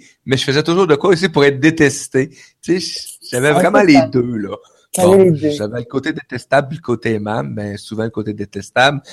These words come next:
Speaker 1: c'est lui que tu laisses comme marque, hein, parce que
Speaker 2: Bah
Speaker 1: c'est
Speaker 2: ouais.
Speaker 1: plus facile la perception des gens aussi, et cetera.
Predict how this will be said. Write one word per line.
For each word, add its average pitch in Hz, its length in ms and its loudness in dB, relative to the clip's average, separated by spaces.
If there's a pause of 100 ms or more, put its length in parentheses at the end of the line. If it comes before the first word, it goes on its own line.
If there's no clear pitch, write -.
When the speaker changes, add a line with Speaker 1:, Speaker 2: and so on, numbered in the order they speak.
(140)
Speaker 1:
c'est - 180 -2
lui 117 180 2
que 135 60 -16
tu - 120 -12
laisses 110 160 -2
comme 98 260 -12
marque, 95 360 -14
hein, 117 120 -12 (540)
parce 92 220 -10
que - 100 -12
Speaker 2:
Bah - 60 -10
Speaker 1:
c'est 131 140 -6
Speaker 2:
ouais. - 60 -12
Speaker 1:
plus - 100 -20
facile 98 340 -6
la 101 80 -8
perception 98 480 -12
des 95 180 -8
gens 98 260 -10
aussi, 98 260 -14
et 95 60 -10
cetera. - 440 -18